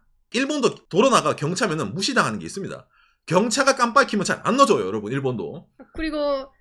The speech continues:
Speaker 2: 자존심에 스크래치 된다는 거 좀 있는가, 있잖아. "돈이 없어서 경차밖에 못하는구나." 그런 이미지가 있기 때문에.
Speaker 1: 이 경차를 타고 싶지만은 노란색 번호판이 싫어요라는 사람들이 꽤 많이 있었어요, 일본에서.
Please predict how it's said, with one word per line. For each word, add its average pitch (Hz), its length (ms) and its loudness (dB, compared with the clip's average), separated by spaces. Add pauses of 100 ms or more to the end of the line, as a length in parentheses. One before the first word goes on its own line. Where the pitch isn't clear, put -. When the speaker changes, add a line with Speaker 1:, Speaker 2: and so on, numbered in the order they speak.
(140)
Speaker 2:
자존심에 330 640 -4
스크래치 220 640 -6
된다는 190 420 -8
거 165 240 -16
좀 185 240 -10 (120)
있는가, 208 520 -6
있잖아. 196 500 -12 (480)
"돈이 285 280 -2
없어서 254 560 -4
경차밖에 220 1040 -4
못하는구나." 180 960 -4
그런 294 280 -2
이미지가 226 1300 -4
있기 269 260 -10
때문에. 131 300 -14 (220)
Speaker 1:
이 233 140 -4
경차를 214 640 0
타고 269 240 -4
싶지만은 85 560 -8 (280)
노란색 240 560 4
번호판이 196 400 -2
싫어요라는 214 540 4
사람들이 151 240 -6
꽤 175 80 -6
많이 104 280 -6
있었어요, 87 320 -10
일본에서. 82 400 -18